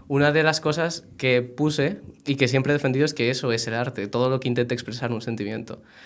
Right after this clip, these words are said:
Y eso se consigue mediante la ilustración, mediante la actuación y mediante cualquier otra cosa. Es decir, escultura, incluso arquitectura.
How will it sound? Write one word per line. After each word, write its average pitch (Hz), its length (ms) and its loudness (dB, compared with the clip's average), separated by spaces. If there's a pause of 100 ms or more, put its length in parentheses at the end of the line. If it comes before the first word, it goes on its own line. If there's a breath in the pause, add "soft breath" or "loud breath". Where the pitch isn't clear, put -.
(680 loud breath)
Y 139 760 6
eso 139 400 4
se 139 160 4
consigue 160 340 6
mediante 120 400 8
la 120 60 6
ilustración, 127 840 2
mediante 123 420 6
la 120 80 4
actuación 131 680 2
y 143 120 2
mediante 120 520 4
cualquier 120 340 4
otra 143 220 0
cosa. 120 420 -2 (100)
Es 120 220 0
decir, 120 400 0
escultura, 131 600 2
incluso 135 360 2
arquitectura. 120 720 0